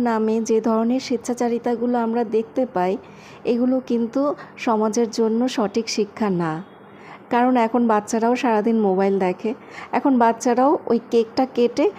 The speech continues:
ফার্স্ট বাইটটা নিজের মুখেই দেবে। ছোট থেকে আমরা এই ধরনের শিক্ষাগুলো পাইনি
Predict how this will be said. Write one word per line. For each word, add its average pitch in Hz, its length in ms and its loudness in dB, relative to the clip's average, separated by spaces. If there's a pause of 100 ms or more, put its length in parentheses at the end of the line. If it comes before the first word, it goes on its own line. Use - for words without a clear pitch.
(200)
ফার্স্ট 226 340 2
বাইটটা 208 360 2 (140)
নিজের 208 280 4
মুখেই 180 460 2
দেবে। 147 320 0 (440)
ছোট 269 220 -2
থেকে 294 300 -2
আমরা 262 280 0
এই 247 180 2
ধরনের 254 420 -2
শিক্ষাগুলো 262 460 -2 (140)
পাইনি 233 380 0